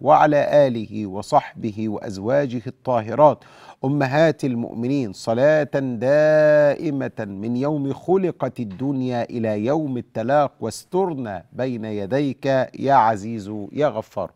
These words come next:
وبعد، مشاهدي الكرام، حيثما كنتم وأينما كنتم في أرض الله الواسعة عبر هذه الشاشة المباركة، حياكم الله وبياكم. وجعل الجنة مثوانا ومثواكم جميعا.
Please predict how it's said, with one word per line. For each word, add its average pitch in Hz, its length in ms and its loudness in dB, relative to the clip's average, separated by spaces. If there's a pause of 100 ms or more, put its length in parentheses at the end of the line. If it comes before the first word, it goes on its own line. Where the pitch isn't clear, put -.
(600)
وبعد، 175 420 4
مشاهدي 151 960 -4
الكرام، 147 600 -2
حيثما 151 680 -6
كنتم 123 500 -10
وأينما 147 520 -2
كنتم 123 580 -10
في 143 240 -4
أرض 160 220 0
الله 160 260 -2
الواسعة 143 960 0
عبر 117 260 -2
هذه 135 420 -2
الشاشة 139 500 -8
المباركة، 151 720 -2
حياكم 170 800 -4
الله 135 340 -2
وبياكم. 127 720 -2 (440)
وجعل 135 500 2
الجنة 135 480 -4
مثوانا 156 840 0
ومثواكم 139 840 -4
جميعا. 127 720 -8